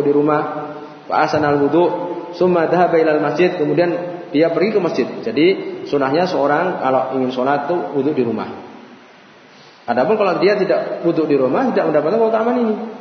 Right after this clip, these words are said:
Di situ Nabi mengatakan, barang siapa yang dia itu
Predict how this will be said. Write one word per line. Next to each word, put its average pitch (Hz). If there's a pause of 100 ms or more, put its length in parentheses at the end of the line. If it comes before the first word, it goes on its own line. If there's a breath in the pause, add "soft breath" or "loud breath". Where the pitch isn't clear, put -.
(720)
Di 117
situ 143
Nabi 170
mengatakan, 160 (800)
barang 135
siapa 156
yang 151
dia 147
itu 151